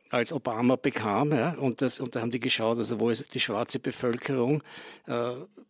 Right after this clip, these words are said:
stark, und die haben sie getargetet, also gezielt angesprochen mit einem Video von Hillary Clinton aus den neunzehnhundertneunziger Jahren, wo sie die schwarzen Jugendlichen als Predators, also als Raubtiere bezeichnet hat.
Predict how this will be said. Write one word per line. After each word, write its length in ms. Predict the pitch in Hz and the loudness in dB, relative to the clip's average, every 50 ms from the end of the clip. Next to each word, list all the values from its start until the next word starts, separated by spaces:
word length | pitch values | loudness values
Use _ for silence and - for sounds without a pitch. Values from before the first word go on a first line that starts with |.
| _ - - - - | _ -20 -20 -10 -4
stark, 600 | - - - - 107 110 113 131 147 143 - - | -2 -2 0 0 -2 0 0 0 -2 -2 -4 -4
und 160 | 135 135 - | -4 -2 0
die 120 | 139 131 127 | 0 0 0
haben 140 | 123 127 | 0 0
sie 160 | 127 - 135 - | 0 -2 -4 -4
getargetet, 840 | - 123 - - 120 101 107 117 117 127 123 - 135 147 165 - | -4 -6 -6 -4 -4 -2 -2 0 0 -2 -2 0 -2 -2 -2 -2
also 180 | 127 107 120 117 | -4 -4 -4 -4
gezielt 400 | - 123 - - - 127 131 - | -6 -6 -6 -4 -4 -2 -4 -2
angesprochen 840 | 123 113 120 120 139 - - - 120 107 117 123 - 139 143 151 143 - - - - - - _ _ | -4 -4 -2 -2 -2 -2 -2 0 0 2 2 0 2 0 0 -2 -2 -6 -14 -20 -20 -20 -20 _ _
mit 400 | 131 127 131 135 139 139 - - | 2 4 4 4 4 2 0 -2
einem 380 | 170 135 123 131 127 120 107 | -2 0 2 2 0 0 0
Video 680 | 113 120 131 123 139 131 123 120 127 131 131 135 131 123 - | -2 -2 0 0 2 2 2 2 2 0 0 -2 -4 -6 -10
von 300 | - - - 127 127 131 | -10 -8 -4 -2 -2 -2
Hillary 320 | 117 123 123 123 123 127 | -2 0 0 0 0 -2
Clinton 440 | - - 123 117 127 127 - 139 127 | -2 0 4 4 4 4 4 2 2
aus 200 | 120 113 - - | 2 2 -2 -2
den 220 | - 123 117 120 | 0 2 2 4
neunzehnhundertneunziger 720 | 113 110 110 113 - - 123 117 107 110 123 - 135 117 123 | 4 2 2 0 0 2 2 4 4 4 4 2 2 4 4
Jahren, 240 | 120 113 117 117 113 | 2 2 2 2 2
wo 80 | 117 107 | 2 2
sie 100 | 110 107 | 0 0
die 140 | 113 117 | 0 0
schwarzen 420 | 110 - 113 107 107 104 - 123 117 | 0 0 0 0 0 0 2 2 4
Jugendlichen 460 | 120 117 123 117 123 123 110 113 113 | 4 4 2 2 2 0 -2 -2 -2
als 180 | 117 113 104 - | -4 -4 -6 -6
Predators, 720 | - - 127 117 - 120 110 117 - - 123 107 - - | -6 -4 -4 -2 2 2 2 2 2 0 -2 -2 -2 -4
also 220 | - 120 104 113 113 | -4 -6 -4 -4 -4
als 160 | 113 110 120 | -2 -2 -2
Raubtiere 560 | 107 92 104 110 - - - 120 113 107 113 | 0 0 0 0 -2 -2 0 2 2 2 0
bezeichnet 560 | 107 - - - - - - 117 - 113 110 | -2 -2 -8 -8 -6 -6 -6 -6 -8 -8 -8
hat. 260 | 107 123 151 160 - | -4 -6 -6 -6 -8